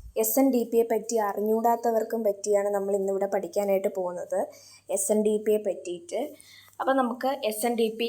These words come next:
എന്താണ് എന്നുള്ളത് നോക്കാം. എസ് എൻ ഡി പി എന്ന് പറയുന്നത് ശ്രീനാരായണ ധർമ്മ പരിപാലന യോഗത്തിനെയാണ്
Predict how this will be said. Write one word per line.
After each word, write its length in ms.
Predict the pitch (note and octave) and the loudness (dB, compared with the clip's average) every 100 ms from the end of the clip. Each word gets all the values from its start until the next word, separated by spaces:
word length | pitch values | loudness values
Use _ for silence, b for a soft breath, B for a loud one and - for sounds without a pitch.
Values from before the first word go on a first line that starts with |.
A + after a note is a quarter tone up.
| - | -4
എന്താണ് 680 | A3 A3 B3+ A#3 G#3 G#3 A3+ - | -2 0 2 2 2 -2 -4 -4
എന്നുള്ളത് 440 | G3+ G3 G3 G3 | -4 -2 0 -2
നോക്കാം. 380 | F#3 F#3 - G3 E4 - _ _ _ _ _ b b b b b | -4 -6 -6 -6 -6 -16 _ _ _ _ _ b b b b b
എസ് 220 | C4+ - | 2 4
എൻ 100 | F4 | 2
ഡി 140 | D#4 C4+ C4+ | 2 0 0
പി 140 | B3+ C4 B3+ | -2 -2 0
എന്ന് 200 | A3 A#3+ | 0 4
പറയുന്നത് 560 | G#3+ G3+ G#3 G3+ G3 G3+ | 4 4 2 0 2 2
ശ്രീനാരായണ 1300 | G#3 B3 B3+ C#4 D4+ C#4+ C4+ C4 B3+ A#3+ A#3 A#3 B3+ | 2 2 2 2 2 4 4 6 6 4 2 0 0
ധർമ്മ 380 | G#3+ G#3+ A3 B3 B3+ | 2 2 2 0 0
പരിപാലന 640 | G#3 G#3+ G#3+ G#3+ G#3+ A3 A3 | 0 0 2 4 4 2 0
യോഗത്തിനെയാണ് 1000 | G3+ G3 G#3 G#3+ A3 A3 G#3+ F#3+ - | 0 2 0 2 2 4 2 0 -2